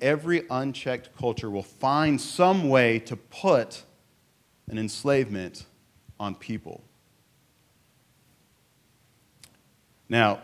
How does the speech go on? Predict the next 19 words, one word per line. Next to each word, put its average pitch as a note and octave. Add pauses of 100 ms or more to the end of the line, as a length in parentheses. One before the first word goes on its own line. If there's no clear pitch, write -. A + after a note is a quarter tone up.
there's A2+
a G2
third G2 (320)
slave F#2
in F2
this E2+
story, D#2+ (960)
Abraham. F2 (1160)
Now, A#2
in C3
this C#3
story, C#3 (720)
we A#2
see B2
Sarah B2+ (640)
saying, A#2+
"Here, B2+ (400)
go B2
sleep A2+